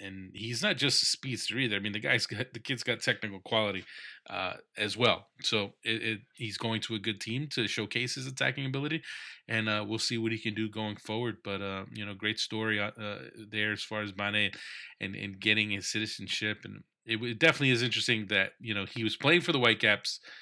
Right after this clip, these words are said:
but driving back and forth forty-five minutes to go live on a peninsula that ca-, was technically part of the U S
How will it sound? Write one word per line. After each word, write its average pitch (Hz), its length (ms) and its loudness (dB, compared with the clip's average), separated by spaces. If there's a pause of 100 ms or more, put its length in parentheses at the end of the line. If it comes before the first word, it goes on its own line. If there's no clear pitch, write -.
(300)
but 101 100 -4
driving 110 480 6
back 104 240 8
and 107 100 -2
forth 104 280 -4
forty-five 104 480 2
minutes 101 360 0 (340)
to 113 100 -2
go 107 220 2
live 123 340 4
on - 100 6
a 110 60 2
peninsula 110 760 2 (460)
that 98 220 8 (280)
ca-, - 280 -2 (120)
was 117 280 -2 (100)
technically 143 520 2
part 127 280 6
of 107 60 -2
the 110 80 -4
U 110 240 2
S 98 300 2